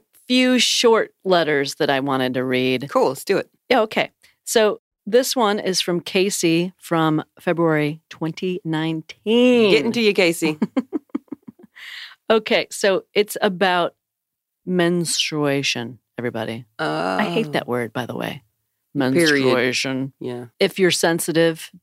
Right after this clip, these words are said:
Speaker 1: to period talk.
Speaker 2: Plug your ears and go, "La, la, la, la, la, la,
Speaker 1: Yeah,
Speaker 2: la."
Speaker 1: just sort of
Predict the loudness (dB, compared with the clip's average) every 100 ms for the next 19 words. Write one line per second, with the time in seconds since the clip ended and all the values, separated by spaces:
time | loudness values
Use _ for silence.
0 | -12 -8 -2 2 2 0 0 0 0 -6
1 | -20 _ -4 0 0 2 0 0 0 2
2 | 2 2 2 2 2 0 2 0 2 2
3 | 2 2 2 0 0 -4 -6 -2 0 -2
4 | -6